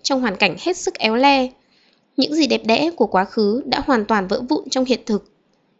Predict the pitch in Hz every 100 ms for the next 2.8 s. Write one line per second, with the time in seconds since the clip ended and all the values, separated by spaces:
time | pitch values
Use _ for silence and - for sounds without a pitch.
0 | _ _ _ 240 208 208 269 262 247 240
1 | 277 285 - 240 247 302 - 208 220 269
2 | - 202 208 - 240 339 339 247